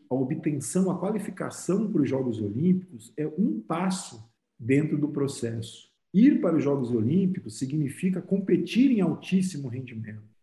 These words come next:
E o que se espera é que o atleta lá faça o melhor da vida, né? Obviamente que a gente sabe que nem todos conseguem, é, é impossível, a gente até seria uma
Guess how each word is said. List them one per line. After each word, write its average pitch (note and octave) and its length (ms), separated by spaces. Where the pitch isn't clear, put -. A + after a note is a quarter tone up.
E C#3+ 120
o D#3 60
que F#3 120
se G#3+ 160
espera D#3+ 800
é B2+ 100
que B2+ 140
o - 60
atleta C#3+ 500
lá E3 680
faça F3 340
o F#3+ 80
melhor D3+ 400
da F#3+ 120
vida, C3+ 480
né? C3 360
Obviamente B2+ 460
que C3+ 80
a - 20
gente B2+ 100
sabe C#3 300
que B2 120
nem D3 160
todos E3 380
conseguem, D#3 840
é, B2 420
é B2 40
impossível, C#3 680
a A2 60
gente B2 240
até C3+ 240
seria C3+ 280
uma C3 460